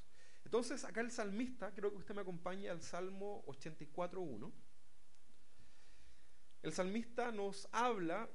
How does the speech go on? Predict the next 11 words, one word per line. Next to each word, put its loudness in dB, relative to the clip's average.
y, -2
del 2
anhelo 6
que 4
él 0
tiene 2
por 2
la 4
casa 2
de 0
Dios. 2